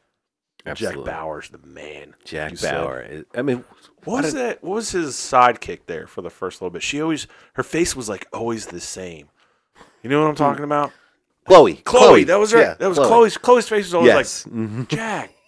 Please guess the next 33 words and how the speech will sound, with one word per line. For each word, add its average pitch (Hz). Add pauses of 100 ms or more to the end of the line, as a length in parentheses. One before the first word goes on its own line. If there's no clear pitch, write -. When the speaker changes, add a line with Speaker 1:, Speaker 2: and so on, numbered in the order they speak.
(260)
Speaker 2:
Like, 156
it -
didn't 214
Speaker 1:
Yeah. 170
Speaker 2:
matter 170
what 175
it 180
Speaker 1:
Yeah. -
Speaker 2:
was. 107
Like, 98 (100)
Speaker 1:
Yeah. 95 (240)
Speaker 2:
"You're 202
Speaker 1:
And 143
he 147
Speaker 2:
gonna, 131
Speaker 1:
always 151
had, 120
like, 110
an 95
Speaker 2:
you're 90
gonna 107
Speaker 1:
inside 107
Speaker 2:
die." -
Speaker 1:
person. 95
Like, 85
you 120
Speaker 2:
Oh, 120
Speaker 1:
know, 110
Speaker 2:
yeah. 82 (160)
Speaker 1:
there 107
was 98
always 120
some 90